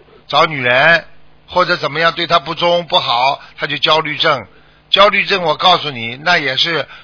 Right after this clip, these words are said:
忧郁症的前期，明白了吗？焦虑症不算太，太严重，但是焦虑到后来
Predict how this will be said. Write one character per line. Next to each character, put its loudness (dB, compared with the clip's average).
忧 0
郁 -2
症 -2
的 -6
前 -4
期， -2
明 -12
白 2
了 -2
吗？ 2
焦 4
虑 0
症 -4
不 -10
算 2
太， -4
太 0
严 0
重， 0
但 2
是 -2
焦 4
虑 0
到 6
后 2
来 6